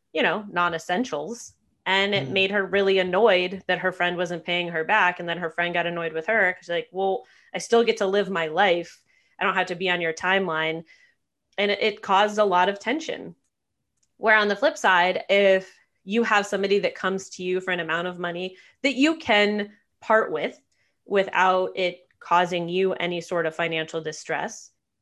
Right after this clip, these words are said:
Speaker 1: And if you just mentally earmark it as, "I'm gonna give this to them, and if I see it back, great. And if I don't,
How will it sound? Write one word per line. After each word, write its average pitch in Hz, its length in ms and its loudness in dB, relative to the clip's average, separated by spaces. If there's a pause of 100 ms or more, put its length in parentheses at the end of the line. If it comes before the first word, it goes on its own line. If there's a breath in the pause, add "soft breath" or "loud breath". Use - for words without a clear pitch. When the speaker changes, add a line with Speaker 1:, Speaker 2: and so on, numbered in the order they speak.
(720)
Speaker 1:
And 208 320 2
if 202 160 -2
you 220 120 -4
just 208 200 -4
mentally 196 420 -2
earmark 190 340 -2
it 190 120 2
as, 180 200 2
"I'm 180 100 -6
gonna 170 160 -4
give 214 240 -6
this 269 200 -6
to 262 80 -4
them, 254 260 0
and 175 120 -8
if 170 120 -8
I 175 80 -2
see 190 220 -6
it 185 100 -6
back, 170 240 -2
great. 220 320 -2
And 185 100 -4
if 180 140 -4
I 170 60 0
don't, 185 400 -4